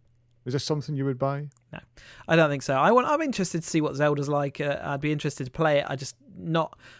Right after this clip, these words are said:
Speaker 2: I'm not two hundred and eighty pounds interested, plus the rest, especially when games cost that much. So, yeah, no.
Speaker 1: Mm.
Speaker 2: So, uh, no, basically. <laughs> That was the long and the short answer. Um, C E S is
Speaker 1: You've
Speaker 2: always
Speaker 1: missed, you've missed a trick.
Speaker 2: What?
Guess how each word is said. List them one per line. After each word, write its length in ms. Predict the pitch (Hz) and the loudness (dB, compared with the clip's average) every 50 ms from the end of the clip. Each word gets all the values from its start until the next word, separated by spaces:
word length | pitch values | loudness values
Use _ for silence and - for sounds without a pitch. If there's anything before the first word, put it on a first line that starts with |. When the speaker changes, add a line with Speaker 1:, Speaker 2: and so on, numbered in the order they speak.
| - - | -8 -2
Speaker 2:
I'm 60 | 156 | 0
not 140 | 170 170 - | 0 0 0
two 100 | - 165 | 2 0
hundred 140 | 156 143 139 | 2 2 2
and 80 | 135 139 | 0 -2
eighty 120 | 139 147 | -2 -2
pounds 300 | 139 - 143 143 139 131 | -2 -2 -2 -2 -2 -4
interested, 580 | 135 127 127 - 127 - - - 131 131 131 - - - | -6 -6 -6 -8 -8 -8 -6 -6 -6 -6 -6 -8 -16 -12
plus 340 | - - 143 - - - - | -6 -4 -4 -4 -4 -10 -10
the 140 | - - 131 | -6 -6 -4
rest, 360 | 127 135 110 - - - - | -4 -4 -6 -8 -10 -12 -12
especially 440 | 147 139 - - 143 131 - - 135 | -12 -10 -8 -8 -8 -8 -6 -8 -8
when 80 | 131 131 | -6 -6
games 280 | 131 135 131 127 127 131 | -6 -6 -6 -6 -8 -10
cost 220 | - 139 - - | -10 -12 -12 -12
that 120 | - - - | -14 -16 -16
much. 160 | - - - | -16 -20 -20
So, 80 | - - | -18 -14
yeah, 180 | 143 139 131 131 135 _ - | -12 -10 -10 -10 -12 _ -10
no. 240 | 101 101 98 95 95 | -8 -6 -6 -6 -6
Speaker 1:
Mm. 100 | 95 95 90 - - - - - - - - - _ _ _ _ _ - - _ _ _ _ _ - - - - - - | -8 -10 -14 -20 -20 -20 -20 -20 -20 -20 -20 -20 _ _ _ _ _ -20 -20 _ _ _ _ _ -20 -20 -20 -20 -20 -12
Speaker 2:
So, 320 | - - 180 180 180 175 160 - - - - - | -4 0 2 2 2 2 0 -4 -10 -14 -6 -4
uh, 400 | 208 208 202 202 196 190 190 196 233 | -4 -2 -2 -4 -4 -4 -4 -4 -2
no, 260 | 220 185 151 143 139 | -2 -2 -2 -2 -2
basically. 500 | 139 - - 151 143 - 165 151 147 147 - - - - - | -6 -4 -4 -4 -4 -4 -4 -4 -6 -6 -8 -10 -12 -6 -4
<laughs> 140 | 147 135 - - - - - - - - - 190 - - | -2 -2 0 -2 -2 -4 -6 -12 -10 -8 -10 -10 -8 -6
That 140 | - 180 - | -8 -6 -4
was 100 | 170 151 | -4 -2
the 80 | 165 160 | 0 2
long 160 | 160 160 160 | 2 2 2
and 220 | 165 160 175 170 151 | 0 -2 -2 -2 -4
the 40 | |
short 200 | - - - - | -6 -8 -10 -10
answer. 180 | - - - - _ _ - - - - - - - - - _ _ - | -10 -12 -14 -16 _ _ -18 -18 -18 -18 -20 -20 -20 -20 -20 _ _ 2
Um, 420 | 170 175 185 190 196 202 185 180 - - - - - | 4 6 8 8 6 6 4 -2 -10 -14 -20 -18 -12
C 300 | - - - 220 226 220 | -8 -2 0 2 6 6
E 40 | 214 | 8
S 400 | 202 170 139 - - - - - _ - | 6 6 4 -2 -8 -12 -16 -12 _ -2
is 220 | 165 156 147 - - - | -2 -2 -2 -2 0 2
Speaker 1:
You've 140 | 180 185 | 4 4
Speaker 2:
always 220 | 196 202 147 139 139 | 6 4 4 2 2
Speaker 1:
missed, 80 | 139 | 0
you've 100 | 165 156 | 0 0
missed 200 | 151 185 160 - | 0 0 -2 -4
a 40 | - | -6
trick. 400 | - - 190 208 - - _ - _ _ _ _ _ | -4 -2 -2 -2 -4 -8 _ -20 _ _ _ _ _
Speaker 2:
What? 320 | - - 370 339 - - | -2 0 0 0 0 -2